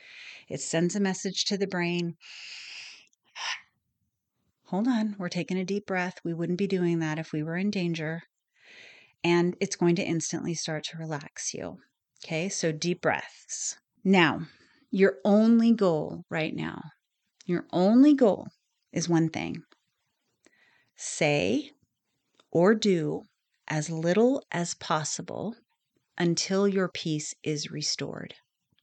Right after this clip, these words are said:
Okay, so say or do as little as possible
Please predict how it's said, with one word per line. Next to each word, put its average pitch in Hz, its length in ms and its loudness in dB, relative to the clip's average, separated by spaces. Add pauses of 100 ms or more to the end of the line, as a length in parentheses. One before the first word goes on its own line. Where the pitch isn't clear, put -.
(560)
Okay, 165 260 -2
so 160 240 -4
say 190 560 2
or 226 200 0
do 170 420 0 (640)
as 151 260 0
little 170 640 4
as 233 280 0
possible 151 720 -4